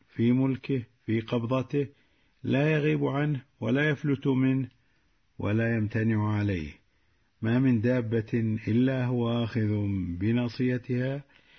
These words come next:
إن ربي على صراط مستقيم. فسبحان ربنا المتين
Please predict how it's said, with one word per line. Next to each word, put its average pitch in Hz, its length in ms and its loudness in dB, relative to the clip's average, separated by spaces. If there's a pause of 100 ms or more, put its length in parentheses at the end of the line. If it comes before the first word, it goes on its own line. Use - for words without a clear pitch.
(200)
إن 139 260 4
ربي 110 600 0
على 101 340 0
صراط 101 520 -4
مستقيم. 107 640 -4 (600)
فسبحان 117 580 -2
ربنا 120 460 0
المتين 107 680 0